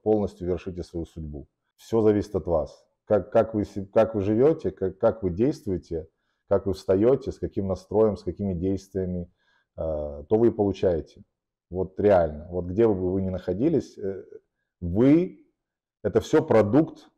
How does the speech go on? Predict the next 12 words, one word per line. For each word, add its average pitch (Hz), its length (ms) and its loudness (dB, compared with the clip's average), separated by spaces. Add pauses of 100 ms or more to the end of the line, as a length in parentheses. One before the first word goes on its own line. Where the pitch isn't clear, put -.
(140)
вашей 104 520 2
жизнедеятельности. 82 1120 -4 (200)
Поэтому 101 360 0
если 110 280 0
вы 107 100 2
хотите 104 420 -2
жизни 95 380 -4
какого-то, 87 560 -6 (440)
ну, 82 540 -6 (200)
жизнь, 104 480 -2
похожую 104 560 2
на 87 320 -6